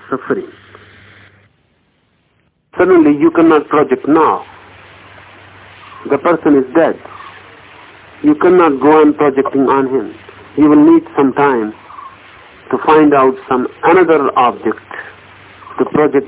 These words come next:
the same dream. There is a gap. So sometimes death, sometimes deep suffering, sometimes illness, sometimes sudden dangers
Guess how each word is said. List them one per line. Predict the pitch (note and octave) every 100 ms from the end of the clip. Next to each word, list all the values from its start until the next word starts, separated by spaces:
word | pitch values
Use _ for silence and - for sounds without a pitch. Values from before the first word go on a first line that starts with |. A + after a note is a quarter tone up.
| -
the | B2+ -
same | C#3 C3 C3
dream. | B2 D3+ B2 - - - - - - - -
There | D3 C3+
is | A#2+
a | B2+
gap. | D3 C3 - - - - - - - - - C6+ C6+ - - - - - B5+ - B5 C6+ - - - -
So | -
sometimes | C4 C4+ C4 C#4 C4 G3+ D3+
death, | A#3 G#3+ - - - - - - _ - - - - - -
sometimes | A#3 B3 B3 C4 A#3+ - E3
deep | A3+ - -
suffering, | G3+ G3+ F#3 F#3 D#3+ - - - - -
sometimes | A3+ A3+ A#3 A3+ G#3 - - - -
illness, | G#4 G4+ F#4 - - - _ _ _ _ - - _ _ - -
sometimes | A3+ A3 A3 A3 A3 - - - - _ _ - - -
sudden | A3+ G#3+ G#3+ F#3+
dangers | F#3 G3 E3 D#3+